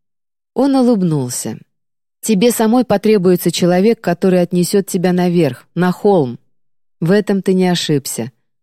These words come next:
Джо вздохнула и помахала им на прощание.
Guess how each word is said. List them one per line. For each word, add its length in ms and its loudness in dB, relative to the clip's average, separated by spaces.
Джо 220 0
вздохнула 720 0
и 180 -8
помахала 540 0
им 160 0
на 100 -2
прощание. 760 -4